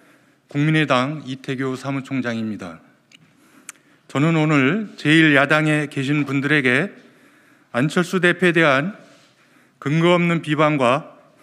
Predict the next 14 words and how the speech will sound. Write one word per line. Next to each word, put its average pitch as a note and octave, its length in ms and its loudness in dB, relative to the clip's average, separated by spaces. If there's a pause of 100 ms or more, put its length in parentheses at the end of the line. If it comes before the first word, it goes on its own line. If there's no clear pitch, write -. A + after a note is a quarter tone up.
(500)
상대를 F#3 480 2
무시하는 D#3 800 0 (520)
일방적인 E3+ 680 2
요구를 D#3 560 0 (220)
중단할 D#3+ 520 0
것을 E3+ 540 -2
촉구합니다. C3 720 -4 (1300)
여당의 F#3 480 2
가짜뉴스나 E3+ 1000 0
흑색선전, E3+ 760 0 (840)
양념폭탄은 F3+ 920 2 (800)
원래 F3+ 320 4
그런 F#3 340 2
사람들이니 F3 840 2